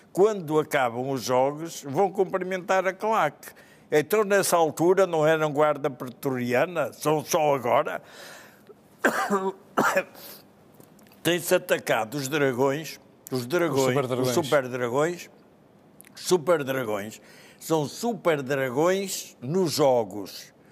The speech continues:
Speaker 1: Fora dos jogos, são sócios como qualquer outro, têm os mesmos direitos.
Speaker 2: A relação de amizade que tem com, eh,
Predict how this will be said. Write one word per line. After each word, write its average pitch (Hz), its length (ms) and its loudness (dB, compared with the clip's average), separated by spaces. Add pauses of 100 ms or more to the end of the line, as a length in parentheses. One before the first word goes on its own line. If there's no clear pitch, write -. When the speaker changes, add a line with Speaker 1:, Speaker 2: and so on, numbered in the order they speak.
(180)
Speaker 1:
Fora 220 500 4
dos 143 200 -4
jogos, 127 600 0
são 190 360 -2
sócios 190 560 0
como 175 240 -4
qualquer 175 460 2
outro, 190 380 0
têm 196 220 -2
os 180 160 -8
mesmos 175 440 -6
direitos. 190 720 -4
Speaker 2:
A 135 60 -10
relação 143 300 -4
de 135 120 -2
amizade 131 460 0
que - 80 -20
tem 131 240 0
com, 131 360 -2
eh, 127 200 0